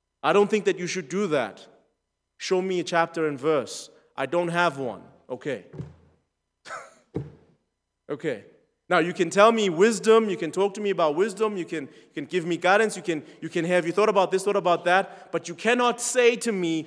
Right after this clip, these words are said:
"Do not do that," if you can't show me from the scripture,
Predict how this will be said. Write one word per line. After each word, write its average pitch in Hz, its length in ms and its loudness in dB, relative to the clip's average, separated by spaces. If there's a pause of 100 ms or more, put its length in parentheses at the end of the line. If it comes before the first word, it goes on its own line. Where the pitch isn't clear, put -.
(180)
"Do 175 120 -6
not 196 480 4
do 294 220 4
that," 170 540 2
if 165 100 -10
you 165 80 -10
can't 185 180 -2
show 262 300 2
me 208 140 0
from 185 240 -2
the 175 80 -4
scripture, 180 500 -4